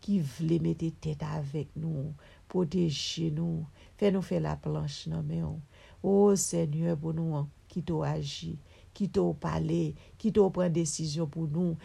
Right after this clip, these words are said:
paske travay la e travay ou, se travay ou, se pa travay nou ke l ye.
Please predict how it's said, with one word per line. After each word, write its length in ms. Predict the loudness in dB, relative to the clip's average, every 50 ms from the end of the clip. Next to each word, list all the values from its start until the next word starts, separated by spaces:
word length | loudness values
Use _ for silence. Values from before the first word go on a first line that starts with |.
| -14 -18 -10 -10
paske 240 | -6 0 0 2 2
travay 280 | 2 0 0 0 2
la 120 | 2 2 2
e 60 | 2
travay 600 | 2 2 2 0 0 0 -2 -2 -2 -2 -2 -2 -4
ou, 80 | -4 -8 -14 -20 -20 -20 -20 -20 -20 -20 -20 -20 -20 -20 -20 -20 -20 -20 -20 -20 -20 -20 -20 -10 0 4
se 100 | 4 4 4
travay 720 | 4 2 2 2 2 2 0 0 -2 -2 0 -2 0 0
ou, 100 | -2 -2
se 160 | 0 -2 -2 -2
pa 120 | -2 -4
travay 500 | -2 -2 -2 -2 -2 0 0 0 0 0
nou 420 | 0 0 0 0 -2 -2 -2 -4 -6 -4
ke 160 | -2 -2 -2
l 100 | -2 -4
ye. 260 | -6 -6 -6 -6 -8